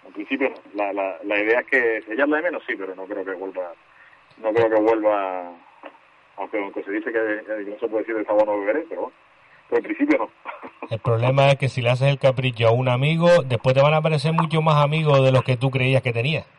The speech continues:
Speaker 1: Eso mismo lo dije yo también. Digo, como te diga que sí a ti, al final me va a decir al que le dije que no, que está en Fuerteventura, <laughs> que le dije que no, <laughs> y al que está en Aguineín, que también le dije que no. <laughs>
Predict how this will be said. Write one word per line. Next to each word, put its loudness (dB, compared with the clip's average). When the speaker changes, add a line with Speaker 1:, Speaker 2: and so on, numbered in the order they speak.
Speaker 1:
Eso 2
mismo -4
lo 0
dije 0
yo -2
también. -6
Digo, -4
como -8
te -8
diga 4
que -8
sí -8
a -2
ti, -12
al -16
final -4
me 0
va 4
a 2
decir -2
al 0
que -4
le -4
dije -2
que 0
no, 2
que -12
está -4
en -8
Fuerteventura, -4
<laughs> -20
que -6
le -6
dije 0
que 4
no, 4
<laughs> -8
y 4
al 0
que 0
está 4
en 4
Aguineín, 2
que -6
también -4
le -10
dije -8
que -4
no. -2
<laughs> -